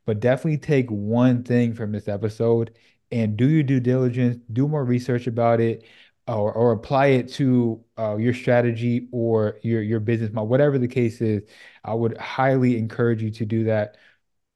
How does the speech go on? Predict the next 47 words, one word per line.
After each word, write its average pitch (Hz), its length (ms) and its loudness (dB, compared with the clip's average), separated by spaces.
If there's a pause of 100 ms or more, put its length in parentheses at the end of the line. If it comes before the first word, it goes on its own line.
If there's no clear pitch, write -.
(580)
We 135 560 0 (120)
obviously 135 560 0
want 123 320 0
you 123 60 -2
guys 117 240 2
to 120 60 -2
have 113 180 0
a 107 40 -2
good 131 320 2
time 131 360 0
listening 127 340 -4
to 127 100 -8
this, 127 240 0
but 110 220 -4
we 117 280 -2
are 113 120 0
not 110 260 -2
entertainers. 127 760 -2 (200)
We're 110 100 -6
here 117 220 0
to 107 100 0
help 110 280 -2
you 113 80 0
guys 107 300 2
out. 120 400 0 (880)
<laughs> - 440 -6
We're 131 120 0
not 156 180 2
here 170 140 6
just 165 220 6
to 160 60 0
give 165 260 4
you 165 60 2
this 160 140 -4
information 160 720 0
and 131 160 -2
just, 135 260 -2
like, 127 260 2
dance 139 340 0
around. 139 380 0
Like, 120 160 0
we 131 120 0
wanna 131 340 0
give 120 340 -2
this 127 200 -2
to 131 80 -4
y'all 117 420 4